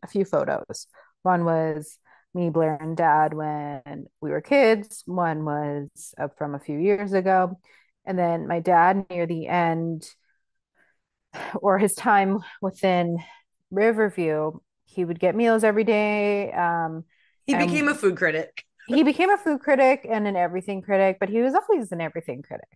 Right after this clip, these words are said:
Speaker 1: So, um, when we were in his final days, we were just kind of, like, looking around, looking in the drawer, seeing what was up. And there was, like, random receipts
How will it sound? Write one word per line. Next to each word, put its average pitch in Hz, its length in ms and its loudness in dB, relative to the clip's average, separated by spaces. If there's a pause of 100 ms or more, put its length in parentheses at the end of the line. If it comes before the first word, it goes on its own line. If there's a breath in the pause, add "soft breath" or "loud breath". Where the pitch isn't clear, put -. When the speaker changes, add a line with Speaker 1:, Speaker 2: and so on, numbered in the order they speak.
Speaker 1:
So, 196 420 0 (500 soft breath)
um, 190 360 2 (160)
when 202 640 -2
we 208 140 -2
were 208 80 0
in 214 60 -2
his 208 120 -8
final 202 240 0
days, 180 220 -2
we 180 80 -6
were 180 80 -2
just 175 180 -12
kind 196 160 -4
of, 185 80 -6
like, 180 200 0
looking 165 340 -6
around, 165 460 -2
looking 156 300 -10
in 170 60 -6
the 170 80 -4
drawer, 160 260 -4
seeing 165 240 -12
what 160 140 -8
was 165 140 -8
up. 160 220 -2
And 170 80 -12
there 160 80 -10
was, 156 140 -8
like, 160 160 -6
random 160 500 -4
receipts - 720 -10